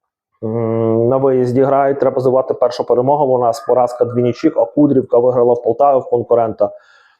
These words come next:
Обіграла Олександрію і досить непогано грала з, ким вона грала, звичайно, Зорьою. Непростий буде матч Карпат на виїзді. Надіємося, що кубок їх зарядив, вони зможуть набрати очки.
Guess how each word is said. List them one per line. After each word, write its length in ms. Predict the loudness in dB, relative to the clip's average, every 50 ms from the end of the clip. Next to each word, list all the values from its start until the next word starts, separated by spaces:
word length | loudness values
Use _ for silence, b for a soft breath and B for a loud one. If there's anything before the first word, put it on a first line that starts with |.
| B _ -4
Обіграла 460 | -2 0 0 2 2 2 2 2 2
Олександрію 800 | 2 0 -2 -2 -2 -2 -2 0 2 2 2 4 2 2 0 -2 -2
і 100 | -4 -2
досить 380 | 0 0 0 0 0 -2 -2 -2
непогано 540 | -4 -4 -2 -2 -2 -2 0 0 0 -2 0
грала 460 | 0 0 0 0 0 0 0 0 0
з, 240 | -2 -4 -4 0 2 2 4 4 4 4 4 4 2 2 0 -2 -4
ким 100 | -4 -2 -2
вона 100 | -2 -2
грала, 240 | -2 -2 -2 -2 0
звичайно, 400 | -2 -2 -2 -2 -2 -2 -2 -2
Зорьою. 460 | -2 0 0 2 2 0 0 -2 -4 _ _ _ _ _ _ _ -2
Непростий 420 | -2 -2 0 -2 -2 0 0 0
буде 200 | 2 2 0 0
матч 200 | 0 -2 -2 -2
Карпат 380 | -4 -4 -2 -2 -2 -2 -2 0
на 60 | 0
виїзді. 320 | 2 2 2 2 2 2
Надіємося, 400 | 0 0 0 0 0 0 -2 -4
що 120 | -6 -4 -2
кубок 300 | -2 0 0 0 0 0
їх 80 | 0 2
зарядив, 380 | 4 4 4 4 4 2 2
вони 160 | 2 2 0 0
зможуть 340 | 0 0 0 0 -2 -2
набрати 360 | -2 -2 0 0 0 0 0 -2
очки. 380 | -2 -2 -4 -6 -8 -8 -8